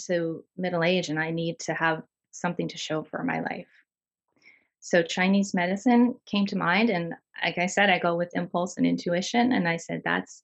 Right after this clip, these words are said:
it." And there were no Chinese medicine schools anywhere near Pittsburgh. So I packed up my family and I moved them to Toronto for three years. <laughs> And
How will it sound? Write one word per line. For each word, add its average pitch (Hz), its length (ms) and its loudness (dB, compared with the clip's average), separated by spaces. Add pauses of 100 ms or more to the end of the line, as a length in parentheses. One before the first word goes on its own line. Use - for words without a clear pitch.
(100)
it." - 360 -2 (800)
And 180 180 0
there 175 160 0
were 170 500 2 (240)
no 208 340 6
Chinese 202 360 -2
medicine 190 300 -2
schools 175 580 -4
anywhere 208 340 6
near 185 200 2
Pittsburgh. - 600 -2
So 180 260 2
I 175 420 2 (440)
packed 196 220 2
up 202 200 0 (140)
my 175 160 -4
family 202 340 4
and 214 80 4
I 180 100 2
moved 185 240 0
them 185 160 -4
to 185 120 -8
Toronto 175 640 2
for 185 140 2
three 180 260 -4
years. 170 600 0
<laughs> - 240 -4
And 196 120 2